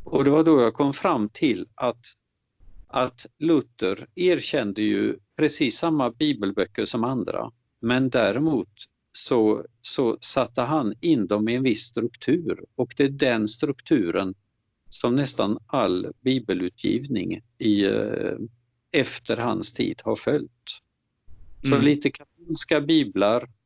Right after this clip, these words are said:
Speaker 1: och lite ortodoxa och sedan, eh, naturligtvis judarnas, eh, hebreiska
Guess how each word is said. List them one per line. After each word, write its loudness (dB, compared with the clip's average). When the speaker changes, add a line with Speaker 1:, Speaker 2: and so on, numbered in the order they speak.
Speaker 1:
och -2
lite 2
ortodoxa 0
och -4
sedan, 0
eh, -2
naturligtvis -2
judarnas, 0
eh, -4
hebreiska 0